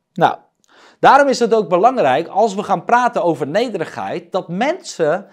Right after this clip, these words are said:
een goed beeld hebben van het verschil tussen gewilde nederigheid en wat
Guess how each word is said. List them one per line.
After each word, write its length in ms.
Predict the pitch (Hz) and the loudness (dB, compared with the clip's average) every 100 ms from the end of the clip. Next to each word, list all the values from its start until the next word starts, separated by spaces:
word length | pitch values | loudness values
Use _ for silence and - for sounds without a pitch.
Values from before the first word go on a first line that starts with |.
| _ _ _ | _ _ _
een 160 | 180 175 | 0 0
goed 480 | - 262 302 165 | 0 2 2 0
beeld 340 | 101 202 254 180 | 2 4 4 0
hebben 540 | 127 123 135 196 240 _ _ | 0 0 0 -2 -6 _ _
van 280 | 135 - 214 | -6 -2 0
het 140 | 170 | -2
verschil 560 | - 135 - 262 294 262 | -2 -4 -4 -4 -4 -2
tussen 540 | 208 170 - 117 87 _ _ _ | 0 0 0 -2 -4 _ _ _
gewilde 760 | - - 185 123 151 220 262 269 | -2 4 4 6 4 6 4 4
nederigheid 1000 | 277 277 240 240 - 233 285 330 - _ _ _ - - | 4 4 4 0 2 0 0 -6 -14 _ _ _ -20 -4
en 180 | 214 | -2
wat 340 | 202 226 226 | 2 2 0